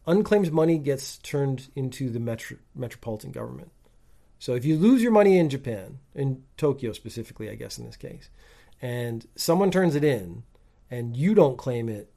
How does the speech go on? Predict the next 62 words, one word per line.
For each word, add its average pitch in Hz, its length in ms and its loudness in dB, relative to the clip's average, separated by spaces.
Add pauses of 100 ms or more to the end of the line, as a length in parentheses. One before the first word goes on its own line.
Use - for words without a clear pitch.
(520)
they 156 140 4
don't 233 160 8
get 180 100 4
it 143 80 2
back. - 380 -6 (280)
The, 127 220 -6
the 127 100 -4
person 170 280 2
who 160 100 2
found 151 300 2
the 147 40 0
money 143 180 2
doesn't 131 200 -2
get 127 100 -4
to - 60 -18
keep 120 140 -6
the 120 60 -10
money. 117 220 -4
The 95 80 -10
money 139 240 0
goes 147 300 2
to 143 100 -10
the 127 80 -2
metropolitan 123 540 -4
government, 117 300 -8
which 123 100 -20
is - 60 -20
kind - 260 -14
of 277 60 -14
a 285 80 -8
shaft. 294 440 -10
I - 60 -18
think 320 300 -8
I 294 40 -8
should 175 200 -10
get 170 140 -8
the 143 60 -8
money. 156 280 -4 (240)
If 160 100 -6
I 285 100 2
found 277 220 4
the 190 60 4
money 190 280 6
and 156 80 0
I'm 160 100 2
a 160 40 0
good 165 160 2
person 151 260 2
and 135 80 0
I 139 40 0
turn 156 200 0
it 156 80 2
in, 113 220 0 (1400)
they 294 140 -8
give 294 160 -4
me 311 80 -2
the 302 80 -4
money. 302 320 -4 (220)
I'm 262 180 -6
okay 180 220 -2
with 117 140 -8
that. - 240 -8